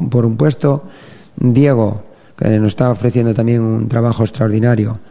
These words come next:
y, y además de, de respeto y, y cohesión en el grupo importante, está pues a lo mejor un, un poquito, pero esto es ahora en septiembre.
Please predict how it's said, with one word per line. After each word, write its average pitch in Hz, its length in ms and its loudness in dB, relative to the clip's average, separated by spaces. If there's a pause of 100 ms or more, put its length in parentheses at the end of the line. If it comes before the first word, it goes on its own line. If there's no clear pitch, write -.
(480)
y, 107 840 4
y 107 180 0
además 110 420 2
de, 113 480 2
de 139 220 -6
respeto 120 640 -4
y, 113 380 -2
y - 40 -8
cohesión 117 500 -4
en 117 60 0
el 113 80 2
grupo 117 260 0
importante, 135 680 0 (680)
está 123 360 -2
pues - 160 -2
a 123 40 2
lo 117 60 2
mejor 117 220 0
un, 113 100 0
un - 220 -6
poquito, - 400 0
pero - 200 0
esto 170 160 -2
es 131 120 0
ahora 110 200 0
en 104 80 -4
septiembre. 113 500 -6